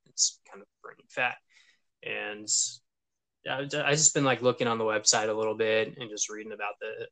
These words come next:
um, the device, and then it, you know, it takes into account, um, your C O two levels and stuff,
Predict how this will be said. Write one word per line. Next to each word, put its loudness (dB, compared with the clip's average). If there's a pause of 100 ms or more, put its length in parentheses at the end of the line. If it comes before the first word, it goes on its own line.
um, -14 (640)
the 0
device, 2
and -10
then -8
it, -6 (500)
you -12
know, -4
it -4
takes 4 (320)
into -2
account, 2 (840)
um, -8 (100)
your -14
C 2
O 0
two -4
levels 2
and -2
stuff, 2